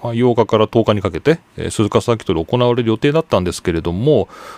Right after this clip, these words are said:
まあ、これが断念されたので、この日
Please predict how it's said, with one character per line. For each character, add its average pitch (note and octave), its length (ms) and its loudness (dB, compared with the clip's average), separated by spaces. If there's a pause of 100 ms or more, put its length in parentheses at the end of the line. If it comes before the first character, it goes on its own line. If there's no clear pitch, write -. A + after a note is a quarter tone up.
ま B2+ 80 -2
あ、 A#2 40 -4
こ D#3 120 2
れ D#3+ 100 2
が D#3 120 2
断 E3 260 2
念 F3 220 2
さ - 180 0
れ C3 140 0
た D3+ 200 0
の F2 260 -2
で、 C#3 300 2 (480)
こ - 200 0
の A3+ 180 4
日 C3+ 260 0